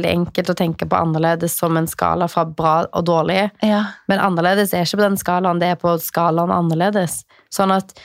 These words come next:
Speaker 1: tenk på de tingene som du på en måte tilføyer versus på en måte det du gjerne ikke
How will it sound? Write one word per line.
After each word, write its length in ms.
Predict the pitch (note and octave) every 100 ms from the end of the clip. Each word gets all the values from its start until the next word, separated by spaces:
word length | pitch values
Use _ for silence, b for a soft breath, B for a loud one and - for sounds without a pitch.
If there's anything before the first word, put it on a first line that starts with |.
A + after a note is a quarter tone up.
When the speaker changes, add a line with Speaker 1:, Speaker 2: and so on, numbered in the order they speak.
| B B B
Speaker 1:
tenk 220 | - G#3 G3+
på 100 | G#3+
de 120 | G#3
tingene 380 | - F#3+ F#3+ F#3+
som 200 | F#3 E3+
du 220 | F3 F3
på 120 | F3+ F#3
en 140 | E3+
måte 560 | D#3 D#3+ E3 E3 E3+ - _ _
tilføyer 840 | - F3 F#3 - G3 G3 F3+ F3 F3
versus 600 | E3+ E3+ E3 - E3+ -
på 100 | -
en 80 | E3+
måte 480 | D#3+ D#3 D#3+ D#3+ - b b _
det 160 | F3 D#3+
du 60 |
gjerne 280 | E3+ D#3 D#3
ikke 400 | F3+ - - E3